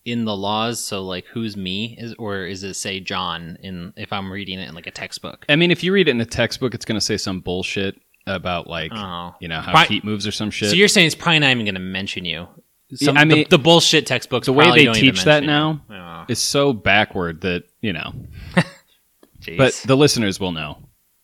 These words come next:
Speaker 1: Everyone should just have to do what I did to learn about it. I mean, I've learned a lot, but just all you have to do is just pay, like, I don't know, I don't remember how much it was, real cheap, twenty, thirty thousand
Speaker 2: Thirty thousand, yeah.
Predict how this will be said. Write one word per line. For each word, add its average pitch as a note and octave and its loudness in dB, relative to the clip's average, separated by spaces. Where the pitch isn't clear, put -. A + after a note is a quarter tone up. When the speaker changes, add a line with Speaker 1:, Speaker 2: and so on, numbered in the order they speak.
Speaker 1:
Everyone D#3 0
should C3 -4
just A2+ -6
have A2 0
to F#2 -4
do A#2 -4
what D3+ 0
I C#3 4
did A#2 0
to G#2 -8
learn F#2 -6
about E2+ -4
it. F#2 -8
I C3 0
mean, C3 2
I've C#3+ 6
learned B2+ 2
a G2+ -4
lot, A#2 0
but G2+ -6
just - -8
all B2+ -4
you F3+ 0
have F#3 -2
to F3+ -6
do E3+ 2
is F3 0
just C#3 -4
pay, B2+ 2
like, G#2+ -2
I C3 -6
don't C#3+ 0
know, A2+ 0
I G#2 -2
don't D3 0
remember C#3+ -4
how C#3+ -4
much C3+ -4
it C3+ -6
was, A2 -4
real C3 2
cheap, - -8
twenty, C#3 0
thirty C3 -2
thousand A2+ 2
Speaker 2:
Thirty A2 0
thousand, F#2 -2
yeah. F2 -6